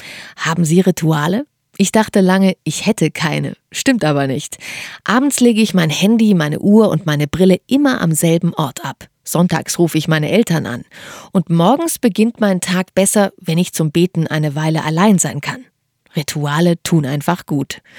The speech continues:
Schon Kinder lieben ihre Gute-Nacht-Geschichte oder die Nachbarin, die immer aus dem Küchenfenster winkt. Rituale beruhigen. Sie strukturieren das Leben und verbinden Menschen. Mein Glauben ist für mich noch mehr als ein Ritual.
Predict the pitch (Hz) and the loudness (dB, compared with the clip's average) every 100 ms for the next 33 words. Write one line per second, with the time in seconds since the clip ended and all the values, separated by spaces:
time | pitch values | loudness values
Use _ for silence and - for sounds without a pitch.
0 | - - - - 214 190 269 302 208 165 | -16 -16 -14 0 2 4 2 4 4 4
1 | 156 160 160 156 151 196 175 175 214 - | 0 0 0 0 0 2 4 4 0 -2
2 | 160 - 165 175 160 - - _ - 214 | -2 0 2 2 0 -8 -20 _ 0 2
3 | 151 143 147 240 - 156 143 139 147 - | 2 0 0 0 0 0 0 -2 -4 2
4 | 196 170 151 - 156 - 240 160 - 156 | 4 4 2 -2 -2 2 2 0 -2 -2
5 | - 151 143 127 - - _ _ _ - | 0 0 0 -6 -10 -18 _ _ _ -4
6 | - 160 156 180 170 165 156 226 233 - | -2 0 2 2 4 2 4 6 6 2
7 | 135 - - - - - 220 - 247 262 | -10 -12 -18 -16 -16 0 2 4 2 2
8 | 262 320 247 214 208 233 202 151 151 - | 2 2 2 2 4 4 4 -2 -4 -4
9 | 151 208 233 160 151 143 131 - 170 - | 2 2 2 -2 0 0 -2 -4 -4 -14
10 | _ _ _ _ 156 151 - 151 160 208 | _ _ _ _ -2 -2 -2 2 2 2
11 | 208 185 - - 185 180 170 196 254 196 | 2 0 -2 0 2 2 0 4 4 4
12 | 147 147 - 160 165 - - 147 101 82 | 0 -4 0 2 0 -4 -2 -2 -4 -12